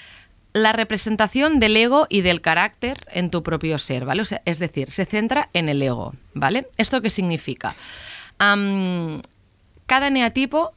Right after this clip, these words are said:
tiene dos caras, el bien y el mal, como es todo ser humano, ¿no? Tenemos la luz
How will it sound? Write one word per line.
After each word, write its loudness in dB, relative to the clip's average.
tiene 2
dos -4
caras, -4
el -2
bien 0
y 2
el 2
mal, -4
como -2
es -8
todo -4
ser -4
humano, -4
¿no? -8
Tenemos -6
la -6
luz -6